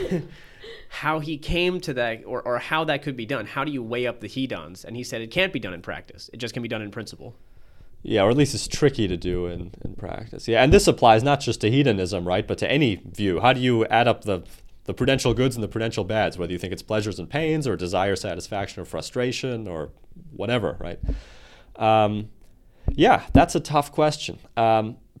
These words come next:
Speaker 2: but the common objection to Epicureanism is, look, if you're an Epicurean, then you just can't claim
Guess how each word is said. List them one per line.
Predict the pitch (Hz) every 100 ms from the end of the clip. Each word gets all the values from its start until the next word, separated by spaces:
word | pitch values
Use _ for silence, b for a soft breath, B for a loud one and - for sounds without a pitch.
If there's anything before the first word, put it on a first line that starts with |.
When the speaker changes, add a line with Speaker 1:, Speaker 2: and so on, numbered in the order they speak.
| -
Speaker 2:
but | - 143 139
the |
common | 131 156 196 165
objection | 113 147 196 - 131
to |
Epicureanism | 117 117 - 127 151 170 107 104 104
is, | 160
look, | 151 -
if | 190 -
you're | 131
an |
Epicurean, | 135 135 107 113 139 123 98
then | 104
you | 131
just | 175 127 -
can't | - - 175 175
claim | - - 98 85 76